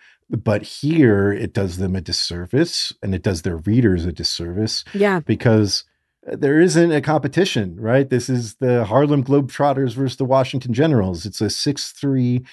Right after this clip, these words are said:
Speaker 1: supermajority. Conservative activists are bringing, like, extremely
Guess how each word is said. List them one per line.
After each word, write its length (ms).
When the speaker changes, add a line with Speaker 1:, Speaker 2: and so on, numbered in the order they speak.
Speaker 1:
supermajority. 1200
Conservative 680
activists 880
are 220
bringing, 500
like, 160
extremely 1400